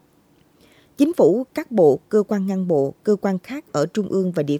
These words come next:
phương đề cao trách nhiệm, nhất là trách nhiệm của người đứng đầu trong lãnh đạo chỉ đạo tổ chức triển khai, thanh tra kiểm tra, việc thực hiện các quy định tại nghị quyết này, bảo đảm công khai, minh bạch,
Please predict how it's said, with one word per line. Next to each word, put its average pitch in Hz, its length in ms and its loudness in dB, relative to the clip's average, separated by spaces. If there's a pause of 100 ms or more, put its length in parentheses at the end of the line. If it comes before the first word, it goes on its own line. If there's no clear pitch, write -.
phương 208 200 0 (280)
đề 202 180 4
cao 226 260 -4
trách 311 180 -6
nhiệm, 160 220 -2 (220)
nhất 269 180 -4
là 180 180 -2
trách - 200 -6
nhiệm 151 200 -2
của 175 120 -4
người 214 200 -2
đứng 196 200 -2
đầu 170 320 0
trong 185 200 -2
lãnh 175 200 -4
đạo 151 180 -4
chỉ 160 180 -6
đạo 151 240 -4
tổ 147 260 -2
chức - 240 -8
triển 180 180 -4
khai, 202 280 -6 (260)
thanh 190 200 -4
tra 180 200 -2
kiểm 180 240 -4
tra, 190 240 -4 (300)
việc 185 200 0
thực 190 140 -4
hiện 151 240 -4
các - 240 -8
quy 208 120 -2
định 147 240 0 (100)
tại 147 240 -4
nghị 156 280 -4
quyết 262 200 -6
này, 165 140 -2 (420)
bảo 185 160 0
đảm 196 380 -6
công 220 180 -2
khai, 208 280 -8
minh 196 240 -4
bạch, 180 140 -6